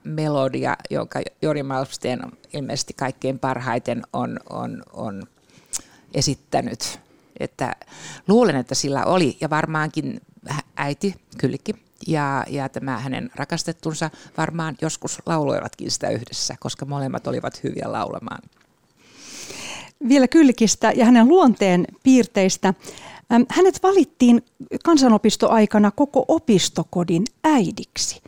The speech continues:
Speaker 2: Millainen tämä tehtävä oli kaksikymmentäneljävuotiaalle naiselle?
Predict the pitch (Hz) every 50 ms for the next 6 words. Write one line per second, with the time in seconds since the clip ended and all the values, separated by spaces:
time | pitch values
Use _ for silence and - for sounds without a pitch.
0 | _ _ _ _ _ _ _ _ _ _ 330 370 339 269 220 196 185 180 175 -
1 | 196 180 185 185 - - 202 170 - _ - 165 156 165 165 - - _ - 277
2 | 247 185 175 - _ - 220 - - 214 - 190 190 185 233 233 254 247 202 170
3 | 165 160 - 175 165 - - 185 175 175 190 208 190 - 220 196 175 180 - -
4 | - - - -